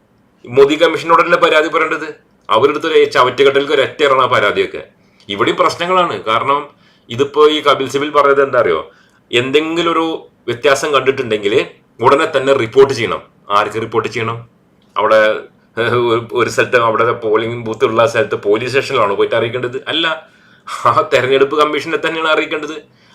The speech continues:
അപ്പൊ ഈ കള്ളനെ, കള്ളനോട് തന്നെ "ഇതാ കള്ള, നീ കട്ട കണക്ക് ശരിയല്ല ട്ടോ" എന്ന് പറഞ്ഞാൽ മൂപ്പർ പെട്ടെന്ന് കണക്ക് ശരിയാക്കൂലേ? അതാ ഉണ്ടാവുക. പരാതി പറയാൻ പോലും, പരാതി പറയാൻ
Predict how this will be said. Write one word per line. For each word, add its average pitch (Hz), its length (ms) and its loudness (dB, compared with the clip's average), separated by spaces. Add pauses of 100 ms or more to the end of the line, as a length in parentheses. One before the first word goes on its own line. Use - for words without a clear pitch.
അപ്പൊ 120 380 0
ഈ - 180 -14
കള്ളനെ, 135 420 2 (220)
കള്ളനോട് 160 840 2
തന്നെ 156 360 -4 (180)
"ഇതാ 156 240 2
കള്ള, 139 240 4
നീ 151 140 0 (140)
കട്ട 117 200 -2
കണക്ക് 127 340 -2
ശരിയല്ല 135 320 2
ട്ടോ" 131 100 0
എന്ന് 139 120 2
പറഞ്ഞാൽ 143 180 2
മൂപ്പർ 143 240 0
പെട്ടെന്ന് 139 320 -2
കണക്ക് 135 220 0
ശരിയാക്കൂലേ? 135 600 -2 (720)
അതാ 101 200 2
ഉണ്ടാവുക. 117 420 0 (140)
പരാതി 139 380 4
പറയാൻ 175 280 2
പോലും, 180 240 2
പരാതി 139 640 0
പറയാൻ 139 300 0